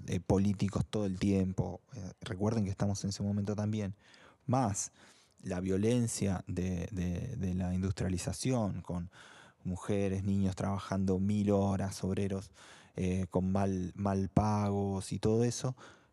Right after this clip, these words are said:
todo eso está generando un caos social que él, eh, aspira a que se ca-, que se calme,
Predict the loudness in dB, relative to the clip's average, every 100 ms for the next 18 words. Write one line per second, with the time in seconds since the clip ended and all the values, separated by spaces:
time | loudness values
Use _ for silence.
0 | _ -2 0 -2 -2 -4 -2 0 0 2
1 | 0 0 0 2 0 -2 0 2 2 2
2 | -2 -6 -8 -4 -2 -2 -6 _ -10 -6
3 | -6 -8 -10 -14 -20 -20 -10 -6 0 2
4 | 2 2 0 -2 -2 -2 -4 -4 -6 0
5 | -2 -2 -6 -4 -4 -4 -4 -2 -2 -4
6 | -6